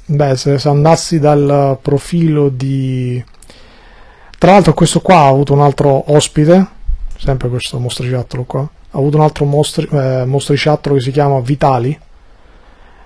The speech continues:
e lui si vanta ogni due secondi, va a citare un libro e te lo mostra lì alla telecamera, tutto fiero. Cioè, capito? Questi leggono i, i libri del sistema e pensano che hanno capito tutto.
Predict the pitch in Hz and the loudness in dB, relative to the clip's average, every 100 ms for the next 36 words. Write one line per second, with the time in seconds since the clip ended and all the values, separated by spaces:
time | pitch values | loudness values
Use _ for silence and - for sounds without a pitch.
0 | - 165 220 226 208 170 190 240 226 180 | -2 4 6 6 4 4 6 8 6 8
1 | 202 208 208 170 240 - 226 208 233 240 | 8 8 8 6 4 6 4 6 8 8
2 | 214 202 220 - 214 220 220 214 208 202 | 8 8 6 4 2 4 8 8 8 8
3 | 196 196 185 190 190 202 - 180 190 185 | 8 6 6 8 8 6 6 4 6 6
4 | 175 170 170 170 143 120 120 220 208 160 | 6 4 4 4 4 0 0 2 4 4
5 | 180 139 113 107 - - - - _ _ | 6 4 2 -4 -16 -20 -20 -20 _ _
6 | - 180 185 190 233 190 185 254 190 190 | 0 2 6 6 6 6 6 8 8 6
7 | 170 175 170 214 185 185 180 - 156 - | 6 6 6 6 6 6 6 4 0 2
8 | 147 139 202 214 - - _ - - _ | 4 4 0 -2 -14 -20 _ -20 -20 _
9 | - - _ - - 240 247 - 226 208 | -20 -20 _ -14 0 4 6 8 6 8
10 | 214 208 196 196 202 175 - 123 - | 6 4 2 4 4 4 0 -4 -6